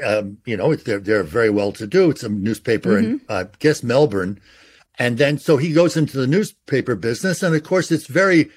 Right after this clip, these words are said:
Speaker 1: Australian. It's very rough and tumble. Uh, you know, you get into a disagreement, you get into a punch-up. You know, it's bare knuckle.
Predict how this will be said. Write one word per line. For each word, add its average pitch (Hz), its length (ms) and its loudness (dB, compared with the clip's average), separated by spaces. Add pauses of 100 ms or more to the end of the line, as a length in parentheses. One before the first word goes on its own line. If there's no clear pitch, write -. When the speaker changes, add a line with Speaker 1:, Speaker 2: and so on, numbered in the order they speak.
(100)
Speaker 1:
Australian. 143 600 2
It's 107 140 -6
very 156 220 2
rough 135 280 2
and 117 160 -6
tumble. 120 480 0 (380)
Uh, 113 320 2
you 135 120 0
know, 117 120 0
you 120 160 0
get 131 160 2
into 127 220 0
a 120 60 2
disagreement, 123 580 -2
you 127 80 -4
get 131 160 2
into 131 240 0
a 123 60 0
punch-up. 165 500 -2 (480)
You 147 100 0
know, 127 200 2
it's - 140 -6
bare 175 280 2
knuckle. 131 440 -4